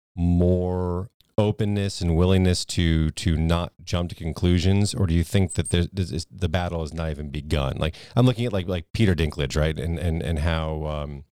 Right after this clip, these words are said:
he's rocketed to fame and sort of has embraced these roles that don't necessarily capitalize on,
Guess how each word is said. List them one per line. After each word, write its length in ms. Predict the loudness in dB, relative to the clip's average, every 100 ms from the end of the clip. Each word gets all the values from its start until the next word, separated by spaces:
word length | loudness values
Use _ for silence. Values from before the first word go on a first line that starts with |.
| _ _ -2
he's 200 | 2 2
rocketed 580 | 2 0 -4 -8 -8
to 60 | -8
fame 500 | -4 -2 0 0 -2
and 140 | -4
sort 240 | -2 -2 -2
of 120 | -2
has 180 | -4 -6 -14 -20 _
embraced 520 | -4 0 2 2 0 -2
these 180 | -2
roles 480 | 0 2 2 2 0
that 200 | -2 -4
don't 260 | -2 -2 -4
necessarily 1000 | -8 -8 -10 -4 -2 0 0 -2 -2 -4 -10 _ _ _ _ -8
capitalize 800 | -4 -4 -6 -8 -8 -6 -8 -8
on, 180 | -10